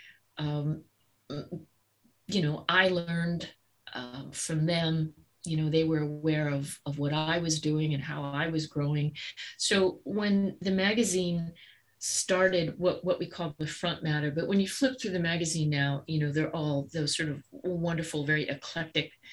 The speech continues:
small stories in, in the front of the magazine before you, you hit the feature well. Well, that was really new,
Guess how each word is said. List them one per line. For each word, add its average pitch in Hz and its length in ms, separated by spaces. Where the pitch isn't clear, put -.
small 151 840
stories 143 720
in, 147 220
in 151 160
the 139 60
front 143 240
of 139 40
the 139 80
magazine 139 460
before 156 320
you, 143 340
you 151 140
hit 156 180
the 139 80
feature 165 400
well. 135 300
Well, 170 100
that 214 160
was 151 180
really 160 540
new, 143 500